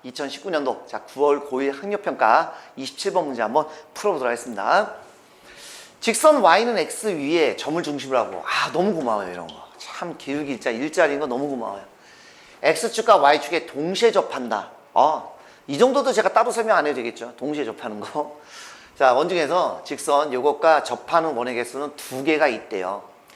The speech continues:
두 원의 중심을 A, B다라고 했을 때, 아, 요 놈의, 아, 제곱의 값은 얼만지 이렇게 물어봤습니다. 됐습니까? 오케이, 오케이.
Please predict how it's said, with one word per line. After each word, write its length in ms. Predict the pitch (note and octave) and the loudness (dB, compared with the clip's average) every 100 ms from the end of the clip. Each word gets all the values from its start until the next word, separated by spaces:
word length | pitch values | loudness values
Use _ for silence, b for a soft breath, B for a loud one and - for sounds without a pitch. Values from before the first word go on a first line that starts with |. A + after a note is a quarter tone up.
| B B B | B B B
두 160 | D3+ F3+ | -2 4
원의 240 | G3 G3 | 4 4
중심을 460 | C#3+ D3+ D3 D#3+ - | -2 -4 -4 -4 -4
A, 200 | B2 C#3+ | -2 -2
B다라고 380 | D3 C3+ A#2 A#2+ | 0 2 2 -2
했을 220 | - A2 | -6 -6
때, 360 | E3+ D3+ - B B - | -2 -2 -4 B B -10
아, 80 | G2 | -8
요 160 | A2+ | -4
놈의, 640 | D3 C3 G#2 C3 F#3 F#3 B B B | -2 -2 -2 -2 -4 -8 B B B
아, 200 | F2 E2+ | -8 -8
제곱의 520 | - A#2 D3+ C#3+ C#3 | -6 -4 0 2 2
값은 460 | A#2 - - E3+ E3 B B - | 0 -4 -4 -6 -8 B B -10
얼만지 680 | G#2+ A#2+ A#2 G#2+ G#2 B2+ - - | -4 0 0 -2 -6 -10 -12 -20
이렇게 200 | F#2+ G2 | -18 -14
물어봤습니다. 960 | - A2+ A#2 - G#2+ F2+ G2+ F3 A3+ - - - _ - | -10 -8 -8 -10 -12 -6 0 2 2 -2 -14 -20 _ -8
됐습니까? 540 | C3+ C#3+ C3+ F3 E3+ - - - | -6 -4 -2 -2 -4 -12 -20 -16
오케이, 200 | G2+ G#2 | -10 -8
오케이. 440 | G2 F#2+ E3 G3 | -6 -4 -4 -6